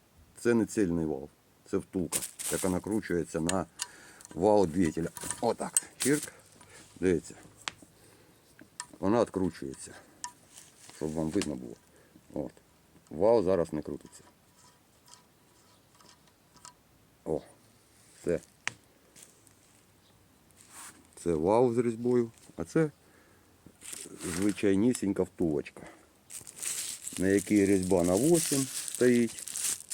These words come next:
І з другої сторони вилочка. Тобто це теоретично, теоретично можливо зробити навіть з,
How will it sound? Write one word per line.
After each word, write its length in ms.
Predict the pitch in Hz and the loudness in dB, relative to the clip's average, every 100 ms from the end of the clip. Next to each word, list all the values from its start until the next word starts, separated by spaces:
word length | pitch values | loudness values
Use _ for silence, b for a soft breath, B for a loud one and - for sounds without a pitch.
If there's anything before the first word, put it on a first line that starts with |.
| - - - - - - - _ - _ _ _ _ _ _ _ | -12 -14 -18 -20 -20 -20 -20 _ -20 _ _ _ _ _ _ _
І 100 | 110 | -2
з 80 | 120 | 0
другої 260 | 135 139 101 | 4 4 4
сторони 240 | 95 104 | 2 2
вилочка. 440 | 78 76 71 - - - - | 4 2 0 -6 -10 -14 -4
Тобто 320 | - - - 185 - | -2 0 -2 -4 2
це 600 | 165 147 120 104 101 95 92 B B B B B B B - _ | 6 6 6 6 4 0 -4 B B B B B B B -20 _
теоретично, 840 | 113 107 107 - 233 233 - 82 69 - - - | 2 4 2 2 0 0 -2 -4 -4 -8 -10 -2
теоретично 720 | 95 101 98 - 78 - - B B B - | 2 2 0 -2 -2 -6 -12 B B B -2
можливо 580 | 104 110 113 117 101 92 | 0 2 4 4 4 2
зробити 520 | 98 98 135 147 85 | 0 0 0 -2 -2
навіть 380 | 95 101 90 | 0 0 0
з, 40 | 90 | -4